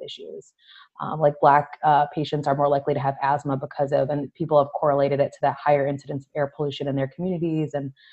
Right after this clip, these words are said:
so many other variables like that, that you see down the line causing trickle down effects. So,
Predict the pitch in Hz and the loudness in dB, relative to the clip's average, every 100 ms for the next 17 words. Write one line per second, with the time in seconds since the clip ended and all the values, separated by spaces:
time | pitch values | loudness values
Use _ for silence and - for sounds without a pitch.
0 | - _ 196 185 175 160 156 147 143 143 | -20 _ 6 6 4 4 4 4 4 4
1 | 139 139 135 139 135 139 131 131 147 143 | 6 4 2 0 -2 0 0 -2 -4 -6
2 | - 147 135 135 135 135 139 139 135 135 | -6 -4 -2 -2 -2 -2 -4 -4 -4 -4
3 | 135 143 - 135 131 131 131 _ - 131 | -10 -12 -12 -8 -6 -8 -10 _ -10 -8
4 | 131 _ _ - 131 135 | -8 _ _ -10 -6 -6